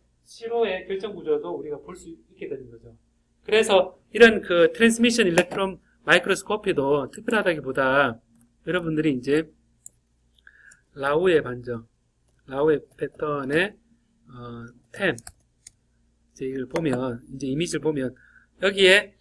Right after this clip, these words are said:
이제 전자 빔이 투과되어서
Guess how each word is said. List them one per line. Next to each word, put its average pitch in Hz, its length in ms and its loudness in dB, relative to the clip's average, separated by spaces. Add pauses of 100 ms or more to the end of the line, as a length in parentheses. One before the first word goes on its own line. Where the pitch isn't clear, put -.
(180)
이제 170 120 -8
전자 202 380 -2
빔이 180 540 -8
투과되어서 190 880 -2